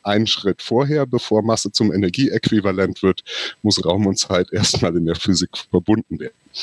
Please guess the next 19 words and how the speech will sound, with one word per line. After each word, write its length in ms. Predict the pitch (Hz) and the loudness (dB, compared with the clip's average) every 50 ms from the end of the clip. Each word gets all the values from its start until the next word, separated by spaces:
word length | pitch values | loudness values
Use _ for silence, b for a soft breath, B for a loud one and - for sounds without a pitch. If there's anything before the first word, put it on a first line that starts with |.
| B B B B B B B B B B _ _ _ | B B B B B B B B B B _ _ _
Und 760 | - 113 107 101 98 101 101 101 95 92 90 - - - - _ - B B | 0 2 2 2 2 0 0 0 0 -2 -4 -4 -6 -8 -8 _ -20 B B
ja, 240 | 120 123 143 151 | 0 0 2 2
es 120 | 120 113 - | 0 0 -2
ist 120 | 131 - | -2 -2
tatsächlich 500 | - 135 120 - 131 147 - - 151 - | 0 -2 0 0 0 -2 0 0 -2 -2
so, 220 | - - 127 143 156 | 0 0 0 0 2
dass, 420 | 131 117 117 - - - - - - | 2 0 0 0 -2 -4 -4 -2 0
ähm, 280 | 117 113 107 110 107 104 - | 0 2 2 2 0 -2 -2
dass 220 | 107 110 110 - | -2 -2 0 0
es 360 | 113 107 - - - 110 110 - _ _ _ _ | 0 0 0 0 -2 -2 -4 -6 _ _ _ _
ein 360 | - - 104 110 104 92 92 - _ - | -4 -2 0 2 2 0 -2 -2 _ -2
paar 300 | - 127 151 165 151 123 | 0 0 0 0 0 0
Stellen 580 | - - - 120 131 127 120 120 113 110 101 | 0 0 0 0 2 2 2 2 2 0 0
in 580 | - 104 113 110 104 104 104 101 98 98 92 85 | 0 0 0 2 2 2 0 0 -2 -4 -6 -2
den 360 | - 104 98 101 98 98 95 | -2 0 2 4 4 2 2
Sozialwissenschaften 1160 | 85 98 98 - - - 117 139 139 117 110 107 - - 107 - - 110 95 - - - 104 92 | 0 0 -2 -2 0 0 2 2 2 2 0 0 0 0 -2 0 0 0 0 0 0 0 0 0
gibt, 720 | - 104 101 - - - - - - - - - - - - | 0 0 -2 -2 -2 -6 -8 -8 -6 -6 -6 -8 -8 -8 -4
die 120 | - 101 98 | -2 0 2
irgendwie 640 | - 107 107 101 113 113 - - 104 98 95 78 | 2 2 2 2 2 0 0 0 0 0 0 -2